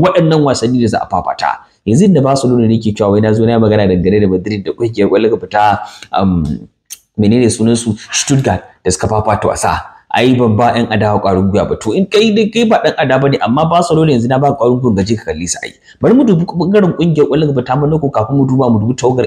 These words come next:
ƴan wasan Barcelona mu ga shin wane ne da wane ne suka dawo kuma wa zai tunkari wannan wasa. Tawagar ƴan wasan Monaco ma fa a wannan kakar ba wai suna gwagwarmaya bane gaskiya. Su ma sun da gaskiya akan ganiyar su,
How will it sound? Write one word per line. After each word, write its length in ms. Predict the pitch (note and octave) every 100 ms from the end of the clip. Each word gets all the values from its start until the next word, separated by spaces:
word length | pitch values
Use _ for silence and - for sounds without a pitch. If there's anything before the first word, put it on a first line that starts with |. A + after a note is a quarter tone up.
| -
ƴan 120 | B2+
wasan 300 | A#2 A#2+ A#2+
Barcelona 360 | B2+ B2+ - B2+
mu 60 | G#2
ga 40 | A2+
shin 160 | E3 D3 - -
wane 240 | F#2+ A2 C3+
ne 100 | C3
da 80 | A#2
wane 240 | G#2 C3
ne 120 | B2+
suka 180 | A#2 -
dawo 240 | A#2+ B2+ A#2+ -
kuma 160 | - C3+
wa 140 | C3
zai 100 | A#2 A2+
tunkari 360 | G#2 F2 F#2
wannan 240 | G#2 G#2 E2
wasa. 320 | A#1 - G1+ - - - _ -
Tawagar 400 | F3 C4+ D3+ -
ƴan 160 | G3
wasan 300 | G#3+ E3+ D#3+ E3+
Monaco 240 | F3+ F3+ C3+
ma 80 | C#3
fa 160 | C3+
a 80 | B2+
wannan 320 | B2 C#3 B2+
kakar 320 | A#2 A2+ C3
ba 80 | A#2 A2+
wai 80 | C#3
suna 300 | C#3 D#3+ A#2
gwagwarmaya 400 | B2+ A#2 G2+ G2
bane 240 | E2+ E2+
gaskiya. 400 | - - - - - _ _ _
Su 200 | - F3+
ma 120 | G3 F#3+
sun 160 | G#3
da 160 | G3+ G#3+ G3
gaskiya 400 | G3 G3 - -
akan 220 | F#3 C#3
ganiyar 320 | C3+ C3 A#2+
su, 240 | A2+ -